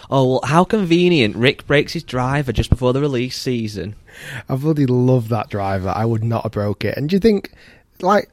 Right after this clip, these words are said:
Speaker 1: You'd
Speaker 2: look
Speaker 1: hit your
Speaker 2: at,
Speaker 1: own route. Well,
Speaker 2: look at the
Speaker 1: ceiling.
Speaker 2: shot that I hit.
Speaker 1: I know.
Speaker 2: I mean, I, I, if you actually look at the sim data that I hit the shot of, I did not hold back. That was a proper golf shot.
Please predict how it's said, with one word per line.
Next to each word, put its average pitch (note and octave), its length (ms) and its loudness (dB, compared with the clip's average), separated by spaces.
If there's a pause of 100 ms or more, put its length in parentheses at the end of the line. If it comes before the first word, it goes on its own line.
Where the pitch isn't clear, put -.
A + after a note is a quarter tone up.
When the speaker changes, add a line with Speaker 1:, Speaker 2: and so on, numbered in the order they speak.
(140)
Speaker 1:
You'd E3+ 100 0
Speaker 2:
look F#3 160 4
Speaker 1:
hit E3+ 80 6
your E3+ 80 6
Speaker 2:
at, - 40 6
Speaker 1:
own F3 180 4
route. D#3 260 2
Well, A#2+ 120 6
Speaker 2:
look A#3+ 160 6
at F3+ 60 4
the C#3+ 120 4
Speaker 1:
ceiling. A2 240 4
Speaker 2:
shot G#3 360 2
that B2 120 -2
I G#2 100 -4
hit. A2 320 0
Speaker 1:
I G#2 40 -6
know. G#2 60 -6
Speaker 2:
I B2 80 -2
mean, E3 160 4
I, E3 100 4 (400)
I, F#3 120 0 (380)
if D#3 120 2
you G3 80 8
actually F3 280 2
look D#3+ 140 4
at - 60 -10
the C#3 80 -2
sim D3 300 4
data C#3 380 4
that A2+ 100 2
I G2 80 0
hit - 200 0
the B2 80 -2
shot D3 320 0
of, - 60 -20 (100)
I G3+ 200 2
did E3+ 300 4
not D#3 220 2
hold D3+ 200 6
back. C#3+ 180 2
That E3+ 160 2
was F#3 100 0
a E3+ 40 0
proper E3 400 -2
golf C#3+ 260 4
shot. - 340 -6